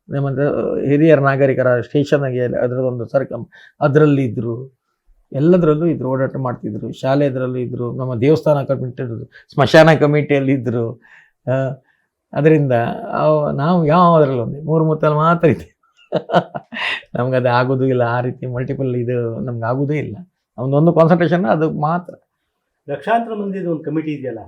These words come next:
Speaker 1: ಹೌದು.
Speaker 2: ಕರ್ನಾಟಕದಲ್ಲಿ,
Speaker 1: ಕರ್ನಾಟಕದಲ್ಲಿ,
Speaker 2: ದೇಶದಲ್ಲಿ.
Speaker 1: ದೇಶದಲ್ಲಿ, ಹೌದು, ಹೌದು. ಆ.
Speaker 2: ಅವ್ರಿಗೆ ಏನ್ ಹೇಳಕ್ ಇಷ್ಟಪಡ್ತೀರಾ ಈಗ?
Speaker 1: ಅದೇ. ಅಲ್ಲ, ಅವರೇ ನಮ್ಗೆ ಬೆಳೆಸಿದ್ದು. ಸತ್ಯ ಹೇಳ್ತೇನೆ, ಈಗ ಫಾರಿನ್ ಸಮೇತ ಅಭಿಮಾನಿ ಸಂಘ ಅಂತ ಹಾಕ್ತಾರೆ. ಕತಾರಲ್ಲಿ ಇದ್ದಾರೆ, ಒಂದಾಚರಣೆ ಅಂತ ಹೇಳಿ, ನಮ್ಮ ದುಬೈಯಲ್ಲಿ ಇದ್ದಾರೆ,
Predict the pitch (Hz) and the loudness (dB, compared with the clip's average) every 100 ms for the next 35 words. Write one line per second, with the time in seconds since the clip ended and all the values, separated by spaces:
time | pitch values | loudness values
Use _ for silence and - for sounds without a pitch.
0 | _ 127 117 - - _ - 120 131 120 | _ -6 -6 -6 -16 _ -18 -14 -12 -14
1 | 120 139 135 127 127 123 - 139 131 131 | -4 -2 -2 -2 -4 -4 -4 0 0 0
2 | 113 110 110 107 107 104 98 120 110 98 | -2 -4 -4 -4 -6 -12 -14 -14 -12 -10
3 | 107 - 113 - - - - - _ _ | -10 -12 -12 -14 -18 -18 -18 -20 _ _
4 | - 110 - - 190 170 160 165 139 - | -8 -6 -8 -8 -8 -4 -4 -4 -6 -10
5 | - 123 117 - 110 107 113 _ 117 110 | -14 -16 -16 -16 -14 -14 -18 _ -12 -12
6 | 113 - _ - _ 143 131 - 165 185 | -12 -16 _ -20 _ 0 2 6 6 8
7 | 180 180 165 160 160 135 147 156 127 120 | 6 6 4 4 4 4 2 0 -2 0
8 | 135 135 135 - 120 123 127 135 151 180 | 0 2 -2 -2 -6 -4 0 4 6 6
9 | 180 175 175 175 151 - 160 165 165 143 | 4 2 0 0 -2 6 6 6 4 2
10 | 156 160 151 151 160 127 147 143 139 135 | 0 0 -4 -4 -2 -2 -2 2 2 2
11 | 131 123 117 - - _ - 131 131 120 | 0 -2 -4 -10 -20 _ -8 -4 -2 -2
12 | - 123 117 120 120 120 120 123 123 120 | -6 -10 -10 -8 -10 -10 -10 -8 -8 -6
13 | 120 120 127 123 120 123 131 - 139 131 | -6 -6 -4 0 -2 -2 -6 -8 -8 -16
14 | - _ | -20 _